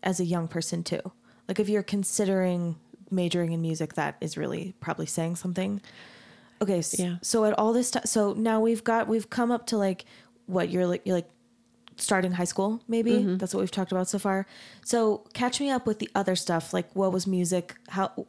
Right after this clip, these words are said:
Speaker 1: how serious were you about music? What were you doing?
Speaker 2: Um, pretty serious about music. I had, um, some incredible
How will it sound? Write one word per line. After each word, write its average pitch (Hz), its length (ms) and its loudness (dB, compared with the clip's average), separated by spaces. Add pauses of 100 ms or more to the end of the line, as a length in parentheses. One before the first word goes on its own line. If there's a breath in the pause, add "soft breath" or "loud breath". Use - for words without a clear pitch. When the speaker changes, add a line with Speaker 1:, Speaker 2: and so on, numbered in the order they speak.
Speaker 1:
how 208 240 0
serious 190 420 0
were 190 60 0
you 185 160 2
about 180 200 0
music? 190 460 0
What 180 140 -2
were 175 80 -2
you 170 100 -2
doing? 170 480 -2 (1500 loud breath)
Speaker 2:
Um, 214 520 2 (200)
pretty 269 360 0
serious 240 600 0
about 202 340 2
music. 185 520 0
I - 80 0
had, 185 400 0 (260)
um, 180 420 0 (680 loud breath)
some 185 460 0 (240)
incredible 196 720 0